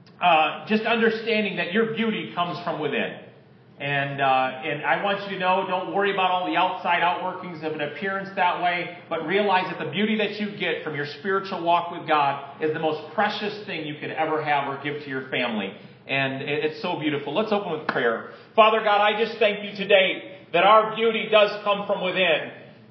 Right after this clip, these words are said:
And God, it does come from a gentle spirit, a humble and contrite heart. And God, I thank you for our moms. As Rod was praying, God, we just continue to pray and thank you, Lord Jesus, for all of our moms in our life.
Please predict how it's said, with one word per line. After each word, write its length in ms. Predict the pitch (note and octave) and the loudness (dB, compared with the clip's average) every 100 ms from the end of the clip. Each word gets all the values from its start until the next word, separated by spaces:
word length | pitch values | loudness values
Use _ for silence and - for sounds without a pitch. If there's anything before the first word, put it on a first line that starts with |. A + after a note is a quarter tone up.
| - - - | -20 -20 -12
And 100 | E3+ | 4
God, 220 | G3 G3 | 6 6
it 20 | |
does 300 | G3+ G#3+ - | 4 4 2
come 220 | G#3 G#3 G3+ | -2 -2 -2
from 140 | F3+ | -4
a 140 | E3 | -2
gentle 720 | - G3 F#3+ F#3+ D#3+ - - - - - | 2 0 0 2 2 2 -6 -16 -20 -20
spirit, 560 | - - A#3 A3 F3 | -16 -8 0 2 4
a 100 | D3+ | 0
humble 440 | - A3+ G#3 F3 D#3+ | 0 0 2 0 0
and 80 | D#3+ | 0
contrite 520 | G3+ G3 - F#3 D#3+ | 0 0 0 0 0
heart. 420 | E3 D3+ C3 - | 2 2 0 -4
And 80 | D3 | 4
God, 140 | G3+ | 4
I 180 | G3+ F#3+ | 6 4
thank 240 | A3 A3 G#3+ | 2 0 -4
you 140 | - | 0
for 80 | G#3 | 4
our 180 | F#3+ F#3+ | 4 4
moms. 380 | G3 F3 D3+ | 4 2 0
As 200 | D#3 - | -6 -2
Rod 280 | F#3 G#3+ - | 4 6 4
was 100 | D#3+ - - | -2 -8 -2
praying, 380 | F#3+ E3 D#3 - | 2 4 2 2
God, 260 | F3 F3+ | 2 2
we 120 | F#3+ | -2
just 140 | G3+ - - - | -4 -4 -10 -10
continue 420 | - G#3+ - A3 G#3+ | -4 -4 0 0 2
to 160 | G#3 | 0
pray 180 | - G3+ | 4 2
and 100 | F#3 - | 2 4
thank 340 | A3 A3 - | 6 6 2
you, 140 | - - - - - | -8 -12 -16 -20 -18
Lord 300 | E3 F#3+ G3+ - | 0 2 2 0
Jesus, 340 | G#3 G3 G3 G#3 | -4 -4 -4 0
for 60 | |
all 260 | G3 G#3 A3+ | 4 6 6
of 60 | |
our 140 | A3 G3+ | 4 4
moms 320 | G3+ G3 F#3+ | 2 0 -2
in 60 | F#3 | 0
our 140 | E3 | 4
life. 320 | D#3+ C#3+ - | 6 4 0